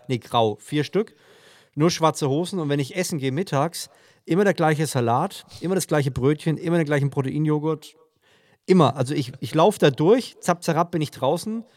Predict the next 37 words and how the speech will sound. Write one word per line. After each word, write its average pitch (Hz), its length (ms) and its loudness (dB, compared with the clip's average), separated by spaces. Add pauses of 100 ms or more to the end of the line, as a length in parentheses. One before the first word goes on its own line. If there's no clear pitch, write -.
(280)
Ich 135 200 -6
weiß, 151 380 0 (340)
das - 340 -4
gibt - 180 -8
mir 170 60 0
die 151 60 2
maximale 143 540 2
Power 165 560 0
wegen 131 440 -4
Kohlenhydrate 143 540 0
Mittag 139 300 -4
und 123 120 -6
so 113 100 -10
weiter. 151 360 -2 (500)
Ich - 160 -6
muss, 170 340 2 (460)
ich 165 200 -10
hab - 140 -2
meine, 135 300 4
meinen 131 200 0
Tag 143 280 -2
auch 139 180 2
mittlerweile 139 440 0
so - 320 0
ausgerichtet, 131 840 -2
dass 120 160 -2
ich 120 220 -10
wenig 139 220 0
Entscheidungen 127 460 -2
treffen 131 280 -4
muss, 131 220 -6
die, 120 260 -6 (680)
die 120 80 -2
nicht 117 160 -2
wichtig 127 300 -6
sind. 95 200 -6
Also 104 300 -8